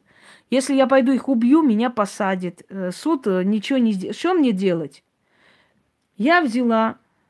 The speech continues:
уголек, завернула в черную материю, начитала, отдала ей.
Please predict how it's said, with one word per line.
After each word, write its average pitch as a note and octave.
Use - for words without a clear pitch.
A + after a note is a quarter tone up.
уголек, A3+
завернула C4
в -
черную A#3+
материю, G3+
начитала, A#3
отдала G#3+
ей. F#3+